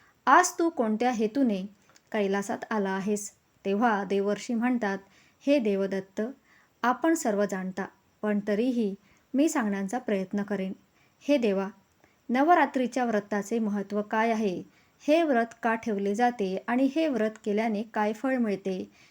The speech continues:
या व्रताची पद्धत काय आहे आणि या व्रताचे नियम काय आहेत, हे जाणून घेण्याच्या उद्देशाने मी तुमच्याकडे आलो आहे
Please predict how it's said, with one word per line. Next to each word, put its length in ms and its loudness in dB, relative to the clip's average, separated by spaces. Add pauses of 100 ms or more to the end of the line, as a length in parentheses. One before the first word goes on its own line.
(200)
या 180 6
व्रताची 500 -2
पद्धत 380 -4 (120)
काय 200 2
आहे 280 -2 (180)
आणि 260 0
या 140 2
व्रताचे 540 -4
नियम 280 -2
काय 260 -2
आहेत, 280 0 (560)
हे 100 4
जाणून 360 0
घेण्याच्या 500 -4
उद्देशाने 680 -2 (440)
मी 120 4
तुमच्याकडे 560 -2
आलो 260 -2
आहे 280 -4